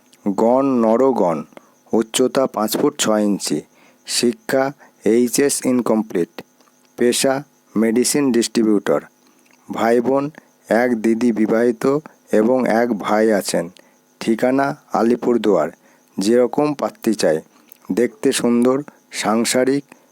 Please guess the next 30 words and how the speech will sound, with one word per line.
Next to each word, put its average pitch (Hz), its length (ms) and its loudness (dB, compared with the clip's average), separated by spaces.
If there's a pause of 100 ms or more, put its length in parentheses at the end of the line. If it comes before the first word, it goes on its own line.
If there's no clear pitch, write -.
(140)
এবং 113 260 0 (180)
নম্র 117 280 2 (160)
ও - 60 2
ভদ্র 107 420 -2
পাত্রী 104 380 -2
চাই, 80 220 0 (500)
ব্রাহ্মণ 123 460 2 (120)
না 110 180 2
হলেও 135 240 2
চলবে। 92 420 0 (580)
মোবাইল 120 280 2 (100)
নাম্বার 135 260 0 (420)
নাইন 101 300 0 (100)
ফোর 131 180 0 (100)
থ্রি - 180 -2
নাইন 120 320 0
ফোর 127 260 -2 (460)
থ্রি 120 220 0
সেভেন 131 340 0 (120)
থ্রি 117 200 0
জিরো 131 240 2
ফোর। 95 280 0 (1080)
তিন 120 160 2 (100)
নম্বর 135 260 0
পাত্র 131 340 -4 (100)
নাম 117 300 2 (220)
রাহুল 113 340 2
ছেত্রী, - 500 -2 (640)
উচ্চতা 123 500 0
পাঁচ 107 260 -4